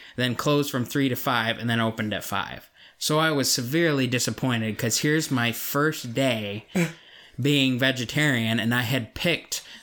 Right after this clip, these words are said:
Speaker 1: this place specifically 'cause I knew I'd love whatever they had to offer.
Speaker 2: Mm-hmm.
Speaker 1: And they were closed.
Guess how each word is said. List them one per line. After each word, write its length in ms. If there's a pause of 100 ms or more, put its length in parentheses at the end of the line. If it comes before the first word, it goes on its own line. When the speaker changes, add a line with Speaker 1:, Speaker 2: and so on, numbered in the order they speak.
Speaker 1:
this 200
place 340
specifically 720
'cause 220
I 100
knew 560 (340)
I'd 240
love 440
whatever 360
they 140
had 220
to 100
offer. 600 (1160)
Speaker 2:
Mm-hmm. 240
Speaker 1:
And 100
they 80
were 120
closed. 500